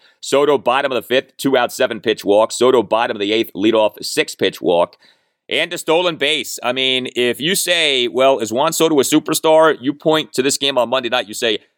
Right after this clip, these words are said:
"That's a superstar." I mean, he was a superstar in multiple ways on Monday night. And I loved the way he reacted to the homer off Max. I don't know if this was because it was Max or if this was because of the circumstances right now or if this was just because he hit a moonshot of a homer.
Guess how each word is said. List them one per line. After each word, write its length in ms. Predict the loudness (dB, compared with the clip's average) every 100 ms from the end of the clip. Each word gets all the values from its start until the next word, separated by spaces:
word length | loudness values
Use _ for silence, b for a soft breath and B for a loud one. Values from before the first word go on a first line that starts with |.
| _
"That's 300 | -8 -6 -6
a 20 | -10
superstar." 580 | -8 -8 -10 -8 -6
I 40 | -6
mean, 100 | -6
he 140 | -2
was 160 | -2 -2
a 20 |
superstar 500 | -2 -2 -2 0 0 0
in 100 | -4
multiple 520 | -2 -2 -4 -4 0
ways 360 | 0 0 -4 -4
on 160 | -2
Monday 280 | -2 -2 -2
night. 320 | -2 -2 -4 b b b -4
And 260 | -4 -4 -12 _ -6
I 100 | -4
loved 600 | -4 -2 0 0 -2 -10 -10
the 100 | -8
way 340 | -4 -2 0
he 140 | -2 -4
reacted 600 | -2 -2 -2 -4 -6 -6
to 100 | -4
the 140 | -2
homer 340 | 0 0 0 2
off 260 | 2 2
Max. 440 | -2 -4 -4 -6 -8
I 100 | -6
don't 280 | -2 -2 0
know 240 | 0 2
if 140 | -2 -2
this 200 | -4 -2
was 200 | -2 -2
because 420 | -4 0 0 -2
it 80 | -6
was 160 | -8
Max 460 | -6 -4 -4 -8 -8
or 160 | -8 -8
if 120 | -4
this 220 | -4 -2
was 160 | -4 -4
because 340 | -2 0 0
of 100 | -2
the 60 | -2
circumstances 760 | 0 0 -2 -4 -6 -6 -6
right 220 | -2 -2 -2
now 260 | -2 -2
or 260 | -4 -6 -4
if 220 | -6 -2
this 220 | -2 -2
was 120 | -6
just 220 | -2 -2 -2
because 320 | -2 -2 -2
he 140 | -4
hit 200 | -4 -4 -6
a 100 | -4
moonshot 540 | -2 -2 -2 -4 -4
of 160 | -8 -6
a 80 |
homer. 360 | -2 0 0 0